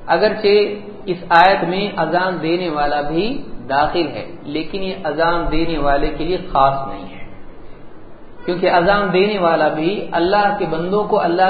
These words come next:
کی عبادت بلکہ افضل العبادات کی طرف بلاتا ہے۔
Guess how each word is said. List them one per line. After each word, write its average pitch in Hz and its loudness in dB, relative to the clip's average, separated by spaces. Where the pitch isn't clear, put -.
کی 214 -4
عبادت 165 4
بلکہ 196 4
افضل 190 4
العبادات 175 6
کی 185 -2
طرف 160 2
بلاتا 120 2
ہے۔ - -12